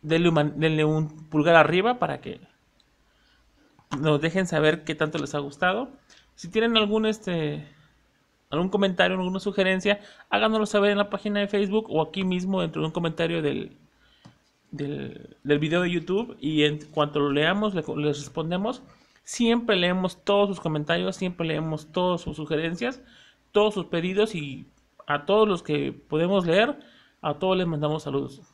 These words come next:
Gracias por vernos, esperamos que les haya gustado este unboxing un poquito retro. Esperamos contar,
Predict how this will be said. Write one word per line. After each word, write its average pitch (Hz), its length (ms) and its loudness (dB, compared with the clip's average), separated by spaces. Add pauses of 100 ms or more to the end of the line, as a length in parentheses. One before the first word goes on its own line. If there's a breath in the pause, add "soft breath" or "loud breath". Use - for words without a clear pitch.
(360)
Gracias 226 460 -2
por 202 180 0
vernos, 175 300 -2
esperamos 165 500 -2
que - 120 -6
les 147 160 -2
haya 160 100 0
gustado 160 460 -2
este 156 160 -6
unboxing 151 380 -4
un 147 100 -4
poquito 151 260 -4
retro. 151 400 -4 (540 soft breath)
Esperamos 151 360 0
contar, 170 540 0